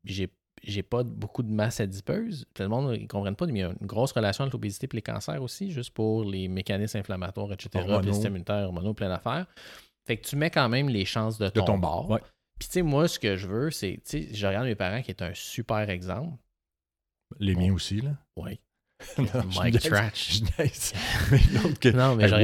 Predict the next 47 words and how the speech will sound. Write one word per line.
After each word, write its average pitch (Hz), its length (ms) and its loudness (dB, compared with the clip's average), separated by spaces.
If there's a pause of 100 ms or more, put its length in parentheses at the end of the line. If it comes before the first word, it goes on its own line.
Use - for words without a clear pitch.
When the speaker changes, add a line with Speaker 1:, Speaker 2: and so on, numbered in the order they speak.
Speaker 2:
Warren 127 80 10
Speaker 1:
je 156 60 8
regarde 135 200 10
mes 123 120 10
Speaker 2:
aussi. - 120 4
Speaker 1:
parents, 107 300 6
tu - 60 -10
sais, 120 60 -2
qui 107 120 -4
ont 90 80 -2
été - 160 -4
actifs - 640 -4
sans 156 320 -2
Speaker 2:
C'est 95 80 -2
vrai. 110 220 0
Speaker 1:
être 110 120 -6
nécessairement 104 800 -2 (140)
compétitifs. - 880 -2
Dans, 98 180 -2
ben, 92 120 -2
alors, 92 160 -2
remarque, 98 280 -4
mon 95 220 -2
père, 110 240 0
je - 80 -6
pense, 95 200 -4
pourrait - 180 -4
être 101 60 -6
le 98 100 -2
champion 101 380 -4
du 101 100 -6
monde 104 180 -2
de 101 80 -2
pickleball, 92 720 -4
là. 123 100 -4
C'est, 104 360 -8
c'est, - 240 -12
il 90 80 -8
y - 20 -6
a - 40 -4
une, 85 100 -6
comme 104 140 -2
une 87 180 -2
obsession 98 540 -4
là-dessus. 120 460 -6 (720)
Mais, 110 400 0 (120)
euh, 92 240 0